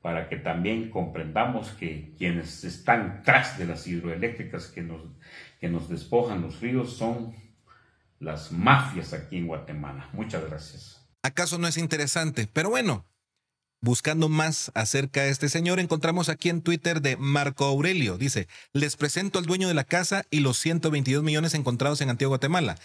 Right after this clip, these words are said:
Speaker 2: Su declaración fue que él había rentado esa casa a Benito, lo cual es totalmente falso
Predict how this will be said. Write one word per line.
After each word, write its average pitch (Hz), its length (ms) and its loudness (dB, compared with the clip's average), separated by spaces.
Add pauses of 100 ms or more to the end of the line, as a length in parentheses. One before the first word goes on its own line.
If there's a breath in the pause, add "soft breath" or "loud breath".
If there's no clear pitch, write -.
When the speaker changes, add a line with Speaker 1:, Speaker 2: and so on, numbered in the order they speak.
(280 loud breath)
Speaker 2:
Su 147 180 2
declaración 139 600 2
fue 185 160 0
que - 260 -2
él 190 220 0
había 160 300 2
rentado 147 420 2
esa 147 180 0
casa 175 440 0
a 127 140 2
Benito, 127 500 2 (240 soft breath)
lo 117 180 4
cual 127 220 2
es 139 120 0
totalmente 135 580 2
falso 170 420 0